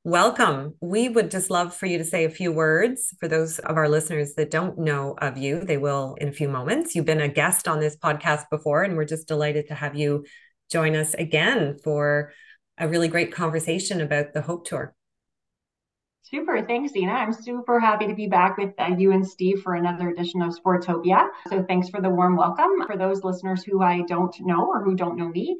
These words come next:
Speaker 2: as Dina said, my name is Carrie Dawson. I'm from the Canadian Centre for Ethics in Sport, and my role there is the Executive Director of Values-Based Sport. So in that capacity, I've had the opportunity to travel across the country with Dina and Steven on the Hope on the Horizon Tour and share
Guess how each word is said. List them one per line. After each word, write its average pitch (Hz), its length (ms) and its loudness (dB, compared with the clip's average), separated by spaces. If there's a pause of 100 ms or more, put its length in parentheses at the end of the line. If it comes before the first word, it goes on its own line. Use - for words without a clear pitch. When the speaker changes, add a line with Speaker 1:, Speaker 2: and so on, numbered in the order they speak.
(100)
Speaker 2:
as 180 140 0
Dina 185 260 0
said, 190 180 -2
my 180 80 0
name 175 140 0
is 175 120 -2
Carrie 180 260 -4
Dawson. 233 440 0
I'm 180 200 -2
from 180 100 0
the 175 80 0
Canadian 180 320 0
Centre 175 220 -6
for 170 100 -8
Ethics 180 240 -8
in 185 100 2
Sport, 160 380 -4
and 185 140 4
my 175 180 4
role 208 300 4
there 175 240 0
is 180 180 -2
the 175 100 0
Executive 185 540 -4
Director 175 280 -4
of 170 220 -6
Values-Based 175 840 2
Sport. 165 340 -4 (300)
So - 160 0
in 220 180 2
that 202 180 2
capacity, 190 640 0
I've 170 160 -2
had 175 140 0
the 175 100 0
opportunity 170 480 -4 (100)
to 175 240 4 (220)
travel 180 680 6
across 165 360 0
the 190 80 -10
country 311 540 -2
with 180 160 0
Dina 170 260 -8
and 175 100 0
Steven 160 440 -6
on 165 200 -2
the 165 60 -4
Hope 160 240 -4
on 151 80 0
the 151 80 -4
Horizon 151 380 -4
Tour 151 320 -8
and 156 120 -10
share 151 520 -10